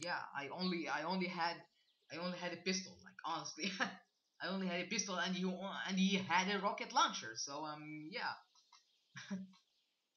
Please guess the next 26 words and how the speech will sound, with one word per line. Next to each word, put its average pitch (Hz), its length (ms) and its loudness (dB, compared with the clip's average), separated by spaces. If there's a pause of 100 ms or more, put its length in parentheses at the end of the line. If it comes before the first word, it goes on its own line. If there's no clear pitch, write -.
(140)
And 180 160 -2
don't 269 200 4
even 269 200 0 (120)
ask - 280 2
what 214 200 0
type 202 220 0
of - 140 -12
pistol. 190 340 -2
It 127 160 -10
was 185 140 -2
this 202 180 -2
pistol. 139 400 -8
Let 147 160 -4
me, 190 260 -4
let 190 140 -4
me 226 100 -8
try 202 140 -2
to 185 100 -6
show 147 260 -8
it 151 120 -8
to 202 80 -12
you. 202 120 -10
It - 840 -20
was 160 160 -4
this 202 220 0
pistol. - 420 -8